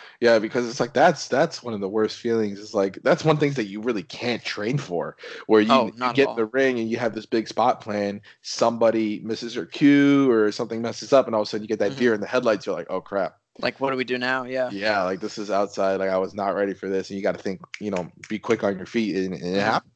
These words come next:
Speaker 1: That's just, I gotta go sometimes because I remember I had a match at Knockout Wrestling for the Night Owl Championship,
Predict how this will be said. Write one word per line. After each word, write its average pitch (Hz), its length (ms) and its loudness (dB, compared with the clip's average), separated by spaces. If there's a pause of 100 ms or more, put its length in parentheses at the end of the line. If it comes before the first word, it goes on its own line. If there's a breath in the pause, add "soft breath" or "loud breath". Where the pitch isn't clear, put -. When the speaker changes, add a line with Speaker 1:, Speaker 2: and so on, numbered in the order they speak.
Speaker 1:
That's 98 240 -6
just, 95 240 -12
I 98 200 -6
gotta 101 200 2
go 95 160 0
sometimes 95 420 -6
because 95 280 -4 (680 loud breath)
I 123 80 6
remember 120 720 2 (920)
I 104 160 0
had 113 220 -2
a 110 60 -2
match 110 400 -6
at 101 240 -6
Knockout 104 360 -2
Wrestling 107 460 -2
for 101 440 -2
the 101 140 -4
Night 104 220 0
Owl 98 140 0
Championship, 98 560 -6